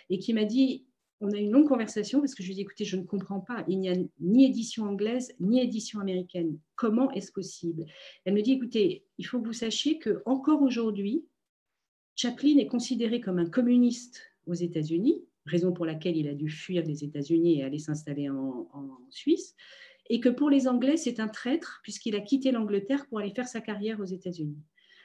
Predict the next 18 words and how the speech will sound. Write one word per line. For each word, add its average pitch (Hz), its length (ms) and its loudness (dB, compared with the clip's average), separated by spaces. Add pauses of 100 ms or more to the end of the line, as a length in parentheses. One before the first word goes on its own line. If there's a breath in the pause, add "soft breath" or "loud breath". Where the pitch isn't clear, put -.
(140 soft breath)
Donc, 226 420 2
il 214 80 -2
y 240 80 4
a, - 260 0
si - 200 -8
vous 226 100 -2
voulez, 254 200 4
le 240 120 2
poids 269 180 4
de 247 60 4
l'histoire 247 600 -2
aussi 175 320 -6
qui - 160 -12
fait 208 200 0
que 196 100 -2
parfois, 220 680 -6 (220 soft breath)
certains 214 440 -2
auteurs... 208 500 2